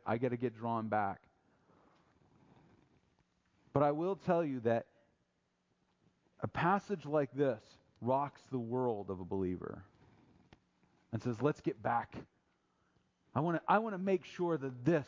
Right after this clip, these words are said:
is what I'm living. This theology makes my action. All action flows from belief.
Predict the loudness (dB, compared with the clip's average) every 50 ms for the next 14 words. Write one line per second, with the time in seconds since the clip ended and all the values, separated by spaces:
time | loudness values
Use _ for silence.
0 | -6 -12 -12 -8 -4 -2 0 0 0 0 -2 -2 -2 -2 -2 -4 -8 -14 -20 -20
1 | _ _ _ _ _ _ -20 -16 -8 2 6 6 6 6 4 -2 -10 -6 0 2
2 | 4 6 6 8 6 6 6 2 -2 -4 -6 -4 -2 0 2 2 2 2 0 -4
3 | -6 -2 0 0 0 0 0 2 2 2 0 -2 -4 -10 -10 -10 -12 -18 -20 -20
4 | -20 -20 -8 _ 2 4 6 6 6 6 6 4 2 0 0 2 2 2 2 0
5 | -2 -4 -6 -4 -4 -4 -4 -2 2 2 4 4 2 2 0 -2 -2 0 2 4
6 | 4 6 6 6 4 4 0 -4